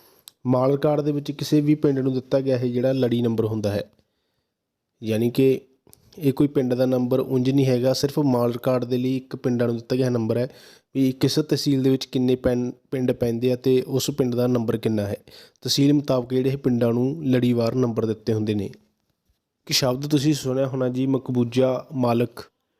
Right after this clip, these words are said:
ਮਕਬੂਜ਼ਾ ਮਾਲਕ ਦਾ ਕੀ ਮਤਲਬ ਹੁੰਦਾ ਹੈ? ਮਾਲਕ ਦਾ ਹੀ ਕਬਜ਼ਾ, ਮਤਲਬ ਜਿਸ ਜ਼ੀਨ-,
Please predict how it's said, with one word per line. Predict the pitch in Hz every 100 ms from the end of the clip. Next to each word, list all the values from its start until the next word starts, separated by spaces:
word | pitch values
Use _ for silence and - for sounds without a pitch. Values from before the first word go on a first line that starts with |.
| _ _ _ _ _ _ _ _ 131
ਮਕਬੂਜ਼ਾ | 123 147 143 160
ਮਾਲਕ | 151 135 127
ਦਾ | 135
ਕੀ | 131 143
ਮਤਲਬ | 139 127 131
ਹੁੰਦਾ | 131 127
ਹੈ? | 135
ਮਾਲਕ | 131 120 120 -
ਦਾ | 123 113
ਹੀ | 120
ਕਬਜ਼ਾ, | 117 113 110 110
ਮਤਲਬ | 113 117 127 127
ਜਿਸ | 127 123 156 151 - _ _ _ _ _ _ _
ਜ਼ੀਨ-, | 127 135 139